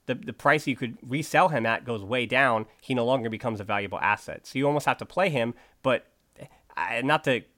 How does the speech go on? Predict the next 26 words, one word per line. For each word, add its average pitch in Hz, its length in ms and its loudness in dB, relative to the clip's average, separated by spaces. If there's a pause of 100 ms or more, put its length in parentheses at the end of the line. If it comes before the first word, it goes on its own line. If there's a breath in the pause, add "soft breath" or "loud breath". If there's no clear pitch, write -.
almost 139 240 -2
contradict 135 420 -2
myself, 170 460 -2
but - 260 -4
if - 120 -12
Dembele 147 380 2
is 120 60 -6
just 143 120 -10
gonna 127 140 -2
play 147 240 0
and 123 100 -2
lose 127 160 -4
the 113 80 -6
ball, 123 440 2 (360 soft breath)
then 120 220 -4 (140)
do 127 120 -2
other 135 140 2
teams 123 280 -2
even 117 180 -4
want 113 180 2
him 113 100 0
either? 113 180 0
Yes, 151 260 2
they 131 120 0
want 156 260 4
him 127 160 0